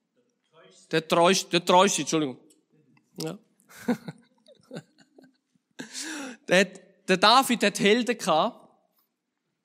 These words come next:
Leute, die extraordinäre Sachen geleistet haben in seinem Königreich.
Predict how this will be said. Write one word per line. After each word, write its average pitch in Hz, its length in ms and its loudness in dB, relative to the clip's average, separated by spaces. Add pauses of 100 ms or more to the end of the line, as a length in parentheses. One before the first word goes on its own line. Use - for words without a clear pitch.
(1000)
Leute, 214 400 4
die 214 280 4 (440)
extraordinäre 196 1300 -2
Sachen 190 420 -4
geleistet 170 540 -6
haben 160 260 -8
in 165 120 -12
seinem 151 200 -12
Königreich. 156 720 -8